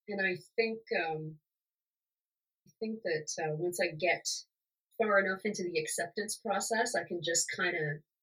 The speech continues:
just go, you know, "F it," and chuck a lot of that out of the window, and then just start fresh.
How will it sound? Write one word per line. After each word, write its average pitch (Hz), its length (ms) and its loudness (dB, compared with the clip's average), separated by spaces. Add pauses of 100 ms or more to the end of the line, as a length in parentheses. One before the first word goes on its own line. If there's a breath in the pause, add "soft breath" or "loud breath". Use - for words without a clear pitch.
(520)
just - 160 -2
go, 156 220 4
you 165 120 0
know, 151 160 0
"F - 240 6
it," - 220 2 (140)
and - 160 -4
chuck 175 240 2
a 165 40 2
lot 165 240 4
of 170 60 4
that 165 160 4
out 165 140 2
of 160 60 0
the 151 80 0
window, 190 420 0
and 180 140 0
then 170 140 0
just 165 160 -2
start 156 320 -2
fresh. - 480 0